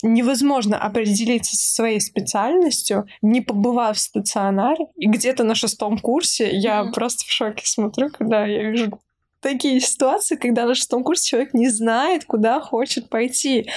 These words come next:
Speaker 1: А что ты делал все шесть лет? Почему ты не ходил, не занимался, не смотрел? Я была в педиатрии, в абдоминальной хирургии, в микрохирургии глаза, вообще везде. Ну, в офтальмологии,
Speaker 2: Мгм.
Speaker 1: говоря медицинским языком.
Speaker 2: Мгм.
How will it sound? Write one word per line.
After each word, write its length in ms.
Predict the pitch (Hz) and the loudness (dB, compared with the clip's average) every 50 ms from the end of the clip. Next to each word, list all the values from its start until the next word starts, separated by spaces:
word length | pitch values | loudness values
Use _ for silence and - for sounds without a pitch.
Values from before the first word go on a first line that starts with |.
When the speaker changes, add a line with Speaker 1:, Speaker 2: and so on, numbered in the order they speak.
| - - - - | -12 -10 -6 -4
Speaker 1:
А 80 | 254 247 | -2 -2
что 380 | - - - - 302 339 381 | -2 -2 -2 -2 0 0 0
ты 260 | 381 - 302 254 247 220 | 0 0 0 2 2 2
делал 440 | 190 208 233 254 285 359 381 311 240 | 2 2 2 2 2 2 0 0 -2
все 480 | 220 - 233 - - - 147 285 320 339 | -2 -4 -2 -2 0 0 0 0 0 0
шесть 560 | - - - - 247 262 302 294 - - - | 0 -2 0 0 0 0 0 -2 -4 -2 -2
лет? 360 | 226 226 254 269 247 - - | 0 2 2 0 -2 -4 -6
Почему 440 | - 214 - - - 220 214 254 320 | -8 -6 -4 -2 0 2 2 2 0
ты 140 | 339 - 262 | 0 0 0
не 120 | 233 226 | 0 0
ходил, 460 | 220 - - 220 196 196 240 302 339 359 - - - - - 233 | 0 0 -2 -2 0 2 2 0 0 -2 -4 -10 -12 -6 0 2
не 140 | 233 233 | 2 2
занимался, 680 | 220 214 226 220 220 208 220 247 294 339 330 - - 220 | 2 2 2 2 2 2 2 0 0 0 0 0 0 2
не 180 | 214 214 233 | 2 2 2
смотрел? 680 | 226 - - 240 247 247 - 269 269 247 220 196 - - _ - | 0 0 0 0 0 -2 -2 -4 -2 -2 -2 -2 -4 -6 _ -2
Я 180 | 214 233 269 | 0 0 0
была 300 | 302 330 339 294 294 269 | 0 0 0 0 0 0
в 100 | 269 - - | -2 -4 -4
педиатрии, 840 | - 269 277 - 311 330 320 - - 226 233 233 233 226 233 233 226 | -2 -2 0 0 -2 -2 -2 -4 -2 0 2 2 2 2 2 2 0
в 120 | 226 - | 0 -2
абдоминальной 800 | 220 214 208 233 294 320 339 302 262 233 233 233 233 226 226 233 | -2 0 2 2 4 4 4 2 2 2 2 2 2 2 2 0
хирургии, 840 | 226 - - 247 226 233 233 226 233 220 214 214 214 214 208 220 214 | 0 0 0 0 2 2 2 2 2 2 2 2 2 2 2 0 0
в 220 | - 208 208 202 220 | -2 -2 0 2 2
микрохирургии 880 | 240 254 - 302 302 294 - - - - 277 269 240 247 262 277 277 277 262 | 2 2 0 0 0 0 0 0 2 2 2 2 2 2 2 2 2 2 2
глаза, 640 | 233 226 220 226 233 226 226 226 226 226 - - - - | 2 2 2 2 2 2 0 0 0 0 -2 -2 -2 -2
вообще 340 | 208 240 240 - - 330 311 | -2 -2 -2 -2 -2 0 0
везде. 500 | 269 247 233 - - 226 208 196 196 - _ _ _ - | 0 0 0 0 0 0 0 0 -2 -4 _ _ _ -2
Ну, 140 | - 269 302 | 0 0 0
в 80 | 277 - | 0 -2
офтальмологии, 640 | 202 - - 202 208 220 226 226 220 214 208 196 240 | -6 -6 -4 0 0 2 2 2 2 2 2 0 0
Speaker 2:
Мгм. 80 | 254 220 | 0 0
Speaker 1:
говоря 240 | 220 240 233 233 | 2 2 2 2
медицинским 560 | 214 208 226 226 - - 240 233 - - 233 214 | 0 0 0 0 0 0 -2 -2 0 0 0 2
языком. 440 | 214 220 220 - - - 233 233 226 | 2 2 0 -2 -4 -4 -4 -2 0
Speaker 2:
Мгм. 380 | 226 233 220 233 226 226 233 | 0 2 2 2 2 2 0